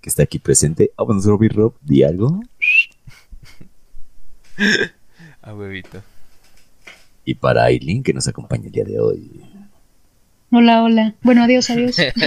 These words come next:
Speaker 2: <laughs> Parece que Pan se apoderó de este rollo. <laughs>
Speaker 1: Ay, perdón.
Speaker 3: Claro.
Speaker 1: Se me fue, pero
Speaker 2: No,
Speaker 3: Lo hace
Speaker 2: está
Speaker 3: muy bien,
Speaker 2: bien,
Speaker 3: lo hace
Speaker 2: está
Speaker 3: muy
Speaker 2: bien, está muy bien, Pan.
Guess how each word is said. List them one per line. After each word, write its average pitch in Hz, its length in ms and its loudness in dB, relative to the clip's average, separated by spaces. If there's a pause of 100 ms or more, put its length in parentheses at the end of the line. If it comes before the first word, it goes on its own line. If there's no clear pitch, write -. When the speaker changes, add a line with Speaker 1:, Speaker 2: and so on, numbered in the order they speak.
(480)
Speaker 2:
<laughs> - 760 -8
Parece 135 280 -2
que 131 100 -2
Pan 139 240 0
se 147 80 -2
apoderó 127 380 -4
de 127 80 -6
este 127 200 -6
rollo. 120 360 -2 (800)
<laughs> - 800 -20
Speaker 1:
Ay, 76 140 -12
perdón. 78 360 -2 (220)
Speaker 3:
Claro. 247 300 4
Speaker 1:
Se 269 40 2
me - 80 0
fue, 196 440 -2
pero - 140 -6
Speaker 2:
No, 170 60 6
Speaker 3:
Lo 202 100 4
hace 233 140 4
Speaker 2:
está 285 120 6
Speaker 3:
muy 202 100 4
bien, 240 200 2
Speaker 2:
bien, 233 120 0
Speaker 3:
lo 247 60 0
hace 247 140 0
Speaker 2:
está 269 100 2
Speaker 3:
muy 151 100 -2
Speaker 2:
bien, 117 120 -6
está 139 240 -14
muy 127 180 -12
bien, 107 240 -12
Pan. 98 280 -16